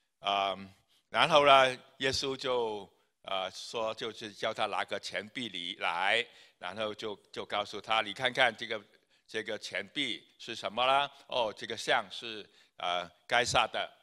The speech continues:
啊，耶稣就说，“该撒的应该归给该撒，呃，上帝的就归，归给上帝。”这是第二段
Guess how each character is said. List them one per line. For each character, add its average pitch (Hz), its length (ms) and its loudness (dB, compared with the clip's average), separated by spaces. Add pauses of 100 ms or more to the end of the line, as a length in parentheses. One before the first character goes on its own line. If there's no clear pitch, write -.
(100)
啊， 80 220 -10
耶 107 120 -10
稣 107 160 -12
就 101 160 -10
说 120 400 -2 (300)
，“该 113 160 4
撒 110 160 -2
的 107 100 -6 (300)
应 107 160 -14
该 104 180 0
归 104 220 -4
给 87 180 -10
该 104 220 -4
撒， 80 340 -8 (300)
呃， 80 300 -10
上 104 280 -6
帝 90 160 -14
的 85 140 -12
就 87 220 -12
归， - 160 -10 (260)
归 98 220 -2
给 80 180 -8
上 90 300 -4
帝。” 85 180 -10 (180)
这 135 120 -8
是 123 120 -6
第 139 280 -2
二 135 80 2
段 113 200 -2